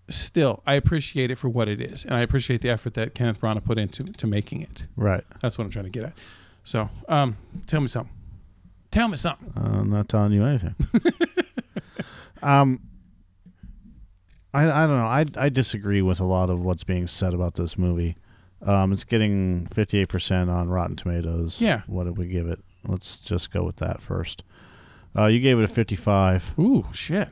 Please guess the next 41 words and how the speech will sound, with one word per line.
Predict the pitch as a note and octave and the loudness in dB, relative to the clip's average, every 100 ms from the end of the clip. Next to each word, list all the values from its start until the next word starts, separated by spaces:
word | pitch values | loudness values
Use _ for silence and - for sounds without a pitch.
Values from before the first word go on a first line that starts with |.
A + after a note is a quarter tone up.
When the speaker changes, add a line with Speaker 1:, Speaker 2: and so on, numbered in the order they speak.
| - | -8
Speaker 2:
That's | - G2+ | -12 -6
good. | A#2+ C#3+ A#2+ - - - - | -2 0 -2 -10 -20 -10 -2
I | G#2 | 2
gave | G2 F2 | 2 0
it | |
a | E2+ | -2
fourteen. | - F#2 - A2+ D#2+ - - - - - | -2 -2 0 -2 -2 -10 -18 -18 -20 -6
Speaker 1:
<laughs> | D#3 - - - - - - - - - | -6 -6 -20 -20 -20 -20 -20 -20 -16 2
Speaker 2:
Um, | B2 A#2 G#2+ F#2+ F2 | 6 6 4 2 -4
Speaker 1:
I'm | C#3+ | -2
definitely | F3+ F#3 F3 D#3 C#3+ | 0 0 0 0 0
glad | B2+ C3 | 0 0
it | B2 | 0
did | B2 | 0
not | A#2+ A#2 | 0 0
get | G#2+ | -2
a | A2 | -4
fourteen. | - - - | -4 -6 -4
Speaker 2:
Yeah, | - F#2 | -2 0
you | F#2 A#2 | 2 2
won. | G#2 F#2+ F2 E2+ - - - | 4 2 0 -2 -8 -20 -4
Uh, | B2 B2+ A#2+ A#2 A2+ A2 G#2+ G#2 | 4 6 8 6 6 6 4 2
oh, | B2+ B2+ B2 | 2 4 4
uh, | C3+ | 4
Daddy's | A#2 B2 B2+ B2 | 4 4 4 2
Home | A#2+ G#2+ | 2 2
Two. | A#2+ F#2+ | 2 2
That's | F#2 - | 0 -2
what | F#2+ | -2
else | F2 - | -2 -4
came | F2 | -4
out. | E2 - | -4 -4
Speaker 1:
Yeah, | C3+ B2 A2+ | -2 -2 -4
no. | G2+ F#2 B2 F#2+ F3 | -6 -8 -8 -2 -2
<laughs> | F#3 D3 - - - - - D3 - | 0 -4 -6 -20 -20 -16 -8 -6 0
Speaker 2:
The | D#3 | 4
number | C#3 D#3+ F3 | 6 8 8
one | E3+ E3 E3 | 8 6 4
comedy | C#3 D#3+ D3+ D3 D3 | 4 6 6 6 6
in | |
America. | C#3+ C#3 C3+ A#2+ - G#2 G2 | 6 6 6 4 4 0 0